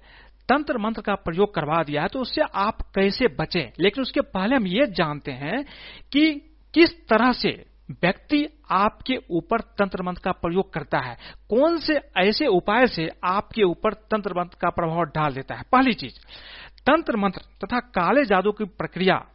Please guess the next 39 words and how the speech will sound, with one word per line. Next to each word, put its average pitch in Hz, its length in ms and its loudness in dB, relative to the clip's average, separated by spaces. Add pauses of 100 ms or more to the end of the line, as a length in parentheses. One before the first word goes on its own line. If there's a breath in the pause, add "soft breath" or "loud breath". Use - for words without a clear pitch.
(240 soft breath)
देखने 226 420 4
में 175 180 0
जितनी 190 320 -2
जटिल 202 380 0
होती 160 300 -4
है, 165 280 -4 (320 loud breath)
करने 233 400 2
में 262 120 2
उतनी 214 380 -4
ही 233 160 2
सरल 185 240 -2
होती 143 280 -8
है। - 280 -18 (200)
अक्सर 240 340 2
लोग 196 280 4 (480 loud breath)
जिस 170 240 0
पर 247 220 0
भी 170 320 -4 (320 soft breath)
तांत्रिक 185 400 -2
शक्तियों 175 520 -6 (340 soft breath)
या 175 140 2
काला 180 440 0
जादू 156 340 -2
का 185 120 -2
इस्तेमाल 165 340 -4
करना 160 300 -6
चाहते 143 380 -6
हैं, 208 240 -4 (280 loud breath)
उसे 247 200 0
फंसाने 196 680 -2
के 180 160 -4
लिए 170 220 4
खाने 214 640 -4
की 254 140 -4
वस्तुओं 185 380 -4
का 190 80 -2
प्रयोग 156 320 -4
करते - 220 -12
हैं 113 160 -14